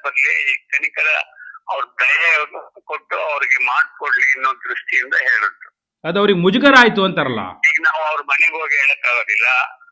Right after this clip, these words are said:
Speaker 2: ಹ್ಮ್.
Speaker 1: ಇನ್ನೆಲ್ಲೂ ಹೇಳಕ್ಕಾಗೋದಿಲ್ಲ.
Speaker 2: ಹ್ಮ್.
Speaker 1: ಈಗ ಇದ್-, ಇದ್ರು,
Speaker 2: ಹ್ಮ್.
Speaker 1: "ಏನೋ ನೋಡಿ ಸ್ವಾಮಿ, ನೀವು ದೊಡ್ಡ ಮನಸ್ಸು ಮಾಡಿ ಬಿಟ್ಕೊಡಿ."
Speaker 2: ಅಲ್ಲ, ಅದು ಮುಜುಗರ,
Speaker 1: ಅನ್ನೋ ಅರ್ಥದಲ್ಲಿ
Speaker 2: ಅದು,
Speaker 1: ನಾವ್ ಹೇಳ್ತಾ.
Speaker 2: ಅದು ಅವ್ರಿಗೆ ಮುಜುಗರ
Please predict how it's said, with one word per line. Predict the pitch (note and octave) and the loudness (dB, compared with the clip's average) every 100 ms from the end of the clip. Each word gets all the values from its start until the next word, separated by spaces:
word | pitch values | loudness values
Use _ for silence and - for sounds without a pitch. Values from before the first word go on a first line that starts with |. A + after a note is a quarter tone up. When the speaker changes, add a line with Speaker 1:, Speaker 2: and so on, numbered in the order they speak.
| _ - C3 | _ -14 -10
Speaker 2:
ಹ್ಮ್. | A#2 G2 - C#3+ | -8 -8 -8 -6
Speaker 1:
ಇನ್ನೆಲ್ಲೂ | D#3 D#3+ D#3 | -2 -2 0
ಹೇಳಕ್ಕಾಗೋದಿಲ್ಲ. | D#3+ C#3 C3+ - A#2+ G#2+ G2+ G#2 B2 B2+ | 0 2 0 0 -2 0 0 0 2 2
Speaker 2:
ಹ್ಮ್. | - - D3+ D3 A2 - - _ _ _ _ _ _ | -2 -8 -6 -4 -4 -8 -16 _ _ _ _ _ _
Speaker 1:
ಈಗ | - - - | -2 0 0
ಇದ್-, | - - - | -2 -4 -6
ಇದ್ರು, | - - B2+ C3 C#3 - _ _ _ _ _ - | -6 -2 0 0 -6 -10 _ _ _ _ _ -8
Speaker 2:
ಹ್ಮ್. | D#3 | -2
Speaker 1:
"ಏನೋ | F#3 F3 | 0 2
ನೋಡಿ | E3+ D#3+ E3+ | 0 0 0
ಸ್ವಾಮಿ, | - D#3 C#3+ D3 D3 - C3+ - - | -2 -2 0 2 4 2 0 -8 -6
ನೀವು | C#3+ C#3+ C3 B2 B2 - _ - | -2 -2 -2 -6 -8 -12 _ -6
ದೊಡ್ಡ | C#3 C3+ C#3 | -4 -2 -2
ಮನಸ್ಸು | C3 - C#3 | -2 -4 -2
ಮಾಡಿ | D3 F3 C3+ | -2 -2 -4
ಬಿಟ್ಕೊಡಿ." | B2 - - - - G#2 G#2 - - - _ _ _ _ - | -4 -6 -6 -4 0 0 0 -4 -14 -20 _ _ _ _ -8
Speaker 2:
ಅಲ್ಲ, | F3 F#3+ | -2 0
ಅದು | F3+ F#3 | 2 0
ಮುಜುಗರ, | D#3+ F3 C4 | 2 2 6
Speaker 1:
ಅನ್ನೋ | C4 | 6
ಅರ್ಥದಲ್ಲಿ | G#3 - - - - | 6 4 0 0 0
Speaker 2:
ಅದು, | F3+ | -2
Speaker 1:
ನಾವ್ | E3 - - | -2 0 0
ಹೇಳ್ತಾ. | - - - - | -2 -4 -10 -6
Speaker 2:
ಅದು | F3 G3+ | -2 4
ಅವ್ರಿಗೆ | A3+ G#3 | 6 4
ಮುಜುಗರ | F3 G3+ C#4+ | 4 4 6